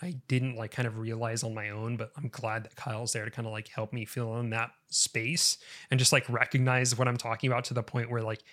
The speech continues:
he can actually make that contribution and say, like, "This is, I think this might be what you're talking about." And it's, like, totally a hundred percent right. And I think it's, like, so vital to what this game is.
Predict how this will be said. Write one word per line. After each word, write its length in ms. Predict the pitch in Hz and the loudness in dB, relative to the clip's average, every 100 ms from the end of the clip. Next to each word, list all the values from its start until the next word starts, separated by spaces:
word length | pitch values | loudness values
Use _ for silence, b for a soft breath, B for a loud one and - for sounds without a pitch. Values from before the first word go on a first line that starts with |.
| B | B
he 120 | 127 | -2
can 140 | - | 0
actually 340 | 120 117 - 117 | 0 0 -2 -4
make 280 | 110 110 127 | -2 -2 -2
that 180 | 107 | -4
contribution 640 | - 120 - 110 110 - 117 | -2 -2 -2 -4 -4 -2 -4
and 120 | 107 | -4
say, 180 | - 107 | -4 -4
like, 200 | 107 - | -6 -4
"This 180 | 117 - | 0 0
is, 180 | 113 117 - | 0 -4 -4
I 100 | 113 | -2
think 180 | 123 120 | 0 -2
this 120 | 120 | -2
might 140 | 113 | -4
be 80 | 117 | -6
what 100 | 117 | -8
you're 60 | 120 | -4
talking 320 | 123 113 127 | -4 -2 -2
about." 100 | 120 | -2
And 60 | |
it's, 120 | 120 120 | -4 -8
like, 120 | - | -8
totally 480 | - 131 120 113 - B B B | 0 2 2 -4 -10 B B B
a 40 | |
hundred 160 | 127 135 | 4 4
percent 280 | 117 135 120 | 4 2 6
right. 160 | 127 139 | 4 4
And 80 | 160 | -2
I 40 | |
think 200 | - 185 | 0 0
it's, 120 | 220 | 2
like, 160 | 226 - B B B | 2 0 B B B
so 380 | - - 185 190 | 2 6 6 6
vital 520 | 139 135 151 160 156 | 6 8 8 6 4
to 160 | - 147 | 4 2
what 320 | 127 135 - | 4 2 2
this 180 | 131 - | 2 2
game 340 | 131 127 123 | 2 2 2
is. 340 | 139 117 - | 0 -2 -6